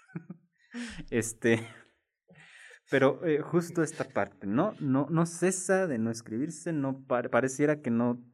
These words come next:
terminamos de, de pensarlo, eh, no, no nos queda en la cabeza, ¿no? Eh, citando un bonito meme, eh, que nos recordará a todos a nuestras amadas jefecitas, "Tantos idiomas y tú nomás entiendes a chingadazos".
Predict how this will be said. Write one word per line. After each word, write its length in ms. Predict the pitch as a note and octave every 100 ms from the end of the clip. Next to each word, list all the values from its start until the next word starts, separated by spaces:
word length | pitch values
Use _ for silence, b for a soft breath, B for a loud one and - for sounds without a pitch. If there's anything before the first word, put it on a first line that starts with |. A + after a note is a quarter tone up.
| _ -
terminamos 720 | A2+ G#2+ A2 A#2 A#2+ A#2+ G#2+
de, 360 | G#2+ G2+ G2 F#2+
de 120 | G2+
pensarlo, 720 | - G2+ G#2+ C#3+ D#3 D#3+ E3+ _ _
eh, 580 | B2 G2+ G2 F#2+ F#2+ F#2 - _
no, 180 | A2 B2+
no 120 | C3+
nos 300 | C#3+ C3+ -
queda 280 | - A#2 A#2
en 100 | G#2+
la 140 | F#2
cabeza, 380 | G2 G#2 A#2+ C3
¿no? 200 | B2+ A3 B B B B B B B -
Eh, 500 | B2+ A2 G#2+ G#2 G2+
citando 640 | - A2+ A2+ B2+ C3 B2
un 220 | A#2+ A#2+
bonito 380 | A#2 A2+ A2+ A#2+
meme, 520 | A2 A2 A2 G#2 G2 -
eh, 580 | G#2 F#2 F#2 F2+ F#2 F#2
que 80 | G2
nos 140 | F#2+
recordará 500 | G2+ - G2+ G2+ A2
a 80 | G#2+
todos 300 | A2 G#2+ G2+
a 40 | F#2+
nuestras 480 | F#2 - F#2+ F#2
amadas 320 | F#2+ G2 G#2 -
jefecitas, 640 | G2 F#2+ A#2 A2 C3+ C3+ B B B B B B _
"Tantos 420 | B2 C#3 D3+ D3+ A#2+
idiomas 400 | A#2 C3+ C#3+ A#2
y 60 |
tú 120 | -
nomás 320 | A#2 A2+ A2+ A2+
entiendes 380 | G#2+ A2 A2
a 40 | A2+
chingadazos". 680 | - F2+ E2 D2+ - -